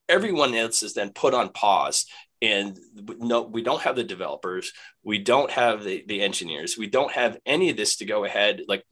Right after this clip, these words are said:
the resources there and the logistics behind this is a friggin' nightmare. And until we all decide we need to rip this Band-Aid off and we have to do it right now, it, like, s-, someone always wants, is, you know, we're all vying for, uh, that top position as far, you know, because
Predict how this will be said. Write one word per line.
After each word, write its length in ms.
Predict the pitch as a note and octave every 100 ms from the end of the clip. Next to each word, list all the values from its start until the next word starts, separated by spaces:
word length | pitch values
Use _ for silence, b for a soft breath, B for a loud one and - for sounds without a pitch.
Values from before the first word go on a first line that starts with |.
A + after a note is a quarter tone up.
| -
the 80 | G#2+
resources 680 | G#2 D3 G#3 - A#2+ - G2
there 180 | G#2 G#2
and 80 |
the 60 | G2+
logistics 640 | G#2 G#2+ - C#3+ D#3 -
behind 340 | - - G2 G#2
this 140 | A2+
is 100 | E2
a 60 | - - - B2
friggin' 280 | A#2 G2+
nightmare. 480 | D#2+ D2 - - - - b b b _ B2
And 360 | A#2 A2 A2+
until 460 | A#2+ A2+ A#2 D3+ F3
we 160 | D3+ B2+
all 180 | C3
decide 400 | C3+ B2 A#2 A2+
we 160 | A#2 E3
need 220 | E3 F3+
to 100 | D3
rip 160 | C3+ C3+
this 180 | A#2 -
Band-Aid 380 | A2 A2 G#2+
off 260 | G2+ G2 G2
and 80 | G2+
we 80 | G#2+
have 200 | B2+ C3+
to 80 | A#2
do 140 | A2+
it 60 | G2
right 260 | F#2 F#2+
now, 360 | G#2+ A#2 F2 F#2+ b b b _ _ _ A#2+
it, 180 | B2+
like, 200 | C3 B2
s-, 240 | A2+ - - -
someone 340 | - E3 G3
always 420 | A#2 B2 C#3+ C#3
wants, 260 | - A#2+ -
is, 300 | A#2 A#2 - _ _
you 120 | G#2+
know, 60 | A2
we're 180 | A2+ B2
all 160 | D3+
vying 420 | A#2 A2 B2 B2+ A#2
for, 480 | A2 G2+ G2+ G2 -
uh, 100 | G2+
that 260 | G2+ E2+
top 320 | - A#2+ - -
position 600 | G#2+ G#2+ C3 - G#2+ G2
as 160 | F#2
far, 340 | - G#2 F#2+ G2+
you 80 | G2+
know, 120 | D2
because 480 | A#2 - G#2+ -